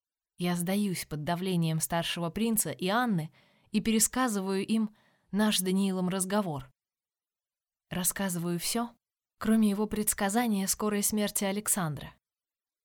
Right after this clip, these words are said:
Я не спрашиваю Морока о том, правда ли это. Не хочу тревожить ни Анну, ни его теней. А если это и правда, то почему-то не уверена,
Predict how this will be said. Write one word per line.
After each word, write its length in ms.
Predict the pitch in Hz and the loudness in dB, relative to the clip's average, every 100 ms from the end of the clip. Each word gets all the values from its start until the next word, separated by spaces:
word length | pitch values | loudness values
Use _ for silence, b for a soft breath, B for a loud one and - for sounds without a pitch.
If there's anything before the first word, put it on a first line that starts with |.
| _ _ _ _ - | _ _ _ _ 0
Я 160 | 220 | 4
не 100 | 262 | 6
спрашиваю 680 | 262 - - 294 - 220 226 | 4 2 2 2 0 0 0
Морока 400 | 233 254 220 214 | 2 2 0 0
о 40 | 202 | 0
том, 240 | 269 269 | 2 2
правда 500 | 254 262 269 233 180 | 0 0 2 2 0
ли 140 | 165 160 | 0 0
это. 340 | 143 135 - _ _ _ _ _ _ _ - | -2 -6 -12 _ _ _ _ _ _ _ -4
Не 140 | 190 | -4
хочу 380 | 214 214 - 208 | -2 -4 -2 -4
тревожить 580 | 170 175 190 180 180 - _ | -4 -4 -2 -4 -8 -14 _
ни 200 | 180 185 | -2 0
Анну, 440 | 190 240 226 226 - _ _ - | 2 0 0 -2 -8 _ _ 0
ни 100 | 190 | 2
его 260 | 185 180 | 2 0
теней. 560 | 175 202 190 139 135 - _ _ _ _ _ _ _ _ _ _ _ - | -2 2 2 2 -4 -14 _ _ _ _ _ _ _ _ _ _ _ 0
А 120 | 214 | 4
если 340 | 247 277 262 | 4 4 2
это 160 | 262 269 | 2 2
и 60 | 247 | 0
правда, 480 | 269 320 226 202 - _ _ _ _ _ | 2 0 2 -2 -6 _ _ _ _ _
то 120 | - | -8
почему-то 460 | 214 - 240 240 226 | -6 -4 -4 -2 0
не 140 | 214 | 2
уверена, 600 | 220 220 262 208 151 143 | 2 2 2 2 -2 -4